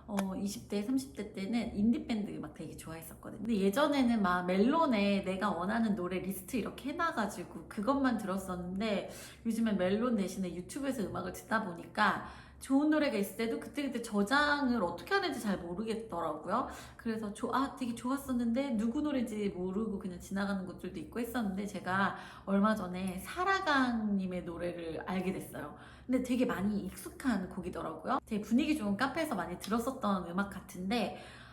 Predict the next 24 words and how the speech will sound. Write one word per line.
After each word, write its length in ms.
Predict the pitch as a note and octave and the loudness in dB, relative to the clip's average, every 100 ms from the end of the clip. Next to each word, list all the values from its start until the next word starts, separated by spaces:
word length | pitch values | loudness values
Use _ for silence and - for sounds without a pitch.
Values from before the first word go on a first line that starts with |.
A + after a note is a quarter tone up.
| - - - - - - - - | -20 -20 -20 -20 -20 -20 -12 -4
이게 320 | G3+ G3+ F#3+ | 0 0 0
사라강님 680 | - D#4 E4+ D4 A3+ F#3 D#3+ | -2 -4 -2 0 2 0 -2
노래였구나. 540 | E3+ F3+ F3+ - E3+ | -2 -2 -2 -4 -2
<laughs> 760 | - - A#3 - - - - G#3 | -2 0 -2 -2 -6 -8 -8 0
요즘에 340 | G3+ G3+ G3+ | 0 2 4
혼자 280 | A3+ B3 A3+ | 4 2 0
차에 320 | - C#4+ B3+ | -2 0 0
있을 300 | G#3 G#3 F#3 | 0 -4 -4
때, 160 | B3 C4 | -4 -4
집에 280 | - F3+ G3 | -4 -2 -2
있을 240 | - - | -4 -8
때 80 | - | -4
많이 280 | - G#3+ G#3 | 2 2 2
듣게 240 | - G3 | 0 -2
되더라고요. 540 | E3+ D#3+ D#3+ D#3 D3+ | -2 -2 -4 -4 -8
그래서 180 | D#3+ F#3 | -8 -6
잔잔한 520 | G3 G#3+ G#3 C4 B3 | -2 2 6 6 6
음악 180 | G3 F#3+ | 4 0
좋아하시는 500 | - F#3 G3+ G3+ G3+ | 0 2 2 0 -2
분들 440 | E3+ E3 G3 G3+ F#3 | -4 -6 -4 -4 -4
사라강 680 | - E4+ E4 D#4+ D#4+ D#4+ | -2 2 4 4 2 0
검색해서 560 | D#4 F#3 G3+ G3+ F3 F#3 | -4 -4 -6 -6 -6 -6
한번 260 | F3 - - | -8 -8 -10
들어보세요. 600 | F#3 F3+ E3 - F3+ | -8 -8 -10 -12 -14